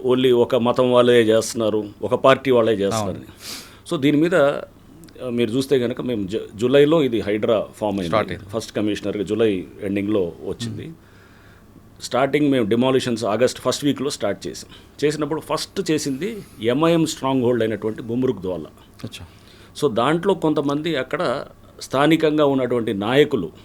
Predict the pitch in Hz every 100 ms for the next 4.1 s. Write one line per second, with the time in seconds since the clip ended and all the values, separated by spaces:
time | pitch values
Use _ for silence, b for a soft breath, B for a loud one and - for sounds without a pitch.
0 | B - - 101 - 196 165 - 104 98
1 | 107 123 120 123 135 - 92 107 120 139
2 | 139 120 - - 110 143 127 127 117 110
3 | 101 - 107 123 104 123 208 131 107 87
4 | -